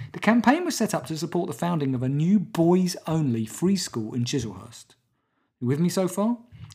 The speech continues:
The proposed school is called Bullers Wood School for Boys and would be a brother school to Bullers Wood School for Girls in Saint Nicholas Lane.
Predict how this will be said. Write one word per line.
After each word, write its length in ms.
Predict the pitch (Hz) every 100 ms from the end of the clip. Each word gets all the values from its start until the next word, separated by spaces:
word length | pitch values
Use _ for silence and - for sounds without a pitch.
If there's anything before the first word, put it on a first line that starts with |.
| -
The 80 | 143
proposed 420 | 156 202 269 294
school 300 | - 196 135
is 100 | 123
called 320 | 143 131 123
Bullers 360 | 160 165 147 -
Wood 320 | 139 143 -
School 320 | - - 143
for 120 | 131 127
Boys 480 | 180 127 120 120 - - - -
and 160 | 151
would 120 | 165 160
be 120 | 160
a 80 | 135
brother 340 | 147 254 165
school 460 | - 147 131 131 - -
to 80 | 151
Bullers 380 | 120 170 170 127
Wood 280 | 131 151 -
School 300 | - 151 143
for 140 | 135
Girls 480 | 151 143 117 113 -
in 80 | 135
Saint 180 | 135 143
Nicholas 340 | 127 131 123
Lane. 260 | 120 107